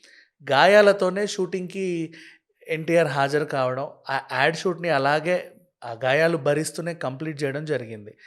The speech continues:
రియల్ డెడికేటెడ్ యాక్టర్ అంటే జూనియర్ ఎన్టీఆర్ అని చెప్పుకోవచ్చు. Because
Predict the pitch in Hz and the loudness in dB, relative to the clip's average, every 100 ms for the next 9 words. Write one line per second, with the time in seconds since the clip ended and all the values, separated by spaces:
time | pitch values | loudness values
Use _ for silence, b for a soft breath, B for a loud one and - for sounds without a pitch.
0 | B B B - 147 180 214 165 156 165 | B B B -12 -2 2 2 2 0 0
1 | 185 185 180 160 147 170 151 143 139 160 | -2 -4 0 0 0 -2 -4 -4 -6 -8
2 | 147 139 143 143 135 135 135 123 - 127 | -6 -8 -6 -6 -6 -8 -8 -10 -10 -12
3 | 123 - 127 123 151 156 156 | -10 -10 -12 -4 -2 -2 -4